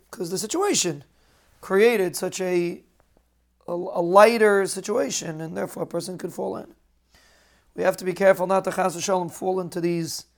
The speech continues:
traps of being around people that are more makel on these inyanim and missing in their kedusha. And as we explained, besides for the isser of it, it's detrimental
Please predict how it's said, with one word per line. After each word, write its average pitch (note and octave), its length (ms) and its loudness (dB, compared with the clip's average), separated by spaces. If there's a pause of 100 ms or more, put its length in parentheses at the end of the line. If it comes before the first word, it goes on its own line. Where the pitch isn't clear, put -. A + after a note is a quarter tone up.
(280)
traps - 800 4 (680)
of E3 440 -2 (320)
being F#3 260 -4
around F#3 300 -2
people E3+ 380 -6
that E3 140 -2
are E3 320 -6 (520)
more F#3 260 0
makel F3+ 600 2
on E3+ 160 -2
these E3+ 180 -2
inyanim F#3+ 600 0 (180)
and D#3 160 -10
missing F3 320 -4
in E3+ 80 -4
their E3+ 100 -2
kedusha. F#3+ 540 -2 (840)
And E3+ 100 -6
as F#3 220 4
we F3 80 2
explained, F#3+ 480 2
besides F#3 380 6
for F3 80 -4
the E3+ 80 0
isser B3+ 420 -2
of D#3+ 80 -4
it, F#3+ 240 -4 (800)
it's - 200 -12
detrimental G3+ 1040 -2